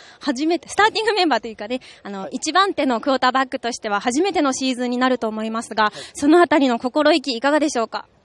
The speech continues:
Speaker 2: えっと、まあ、初めて、えっと、ファーストで出させていただくんですけども、まあ、出させていただく以上はやっぱり自分の力、持てるものを全て出し尽くして、えっと、まあ、チームの勝利に貢献できるようにやっていきたいと思ってます。
Speaker 1: はい、まあ、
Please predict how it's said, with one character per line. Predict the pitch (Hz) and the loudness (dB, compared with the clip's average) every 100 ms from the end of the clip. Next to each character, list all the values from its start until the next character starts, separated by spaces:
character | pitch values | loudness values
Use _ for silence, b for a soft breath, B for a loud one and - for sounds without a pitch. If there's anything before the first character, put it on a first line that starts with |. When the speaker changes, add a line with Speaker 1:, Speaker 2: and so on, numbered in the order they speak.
| _ _ | _ _
Speaker 2:
え | - | -10
っ | |
と、 | - | -4
ま | 151 | -2
あ、 | 135 | -2
初 | 170 208 | -2 -2
め | 220 | -2
て、 | 170 147 131 127 | 0 0 0 -4
え | 127 | -10
っ | |
と、 | - 127 | -10 -10
フ | 127 | -6
ァ | 143 | -6
ー | |
ス | 135 | -6
ト | 139 | -6
で | 135 131 127 135 | -4 -4 -4 -8
出 | 135 | -12
さ | 117 127 | -12 -12
せ | - | -12
て | |
い | 139 | -6
た | 143 | -4
だ | 147 | -4
く | 143 160 | -4 -8
ん | |
で | 143 | -8
す | - | -8
け | 135 | -8
ど | |
も、 | 143 151 117 B B | -4 -6 -6 B B
ま | - | -4
あ、 | |
出 | 139 | -2
さ | 143 170 | 0 -2
せ | - 170 | -2 -6
て | |
い | 170 | -4
た | 170 | -2
だ | 160 | -2
く | 180 | -2
以 | 170 | -4
上 | 156 | -2
は | 135 | -4
や | 127 | -4
っ | |
ぱ | 143 | -8
り | |
自 | 123 131 | -8 -6
分 | 147 | -6
の | 151 | -6
力、 | 147 - 143 127 123 b b - | -6 -4 -2 -2 -6 b b -16
持 | 139 | -4
て | 151 | -4
る | |
も | 156 | -2
の | 151 | -4
を | |
全 | 131 - 143 | -6 -8 -8
て | 147 | -6
出 | 135 | -6
し | 135 - - - | -6 -10 -18 -10
尽 | 165 | -10
く | |
し | - | -4
て、 | 180 151 - | -2 -2 -4
え | |
っ | 131 | -10
と、 | 135 123 | -10 -8
ま | 143 | -10
あ、 | |
チ | 127 175 | -8 -6
ー | |
ム | 160 | -6
の | 127 | -6
勝 | - 143 | -6 -6
利 | 127 | -6
に | |
貢 | 117 - 127 | -10 -10 -10
献 | 131 | -10
で | 127 | -12
き | 127 | -12
る | |
よ | 120 | -12
う | |
に | |
や | 123 | -12
っ | |
て | - | -14
い | |
き | - | -18
た | |
い | 123 | -16
と | 127 | -14
思 | 120 | -16
っ | |
て | - | -16
ま | 120 110 | -20 -20
す。 | - - _ _ _ | -20 -20 _ _ _
Speaker 1:
は | - - | -20 -20
い、 | 214 | -18
ま | |
あ、 | 208 | -18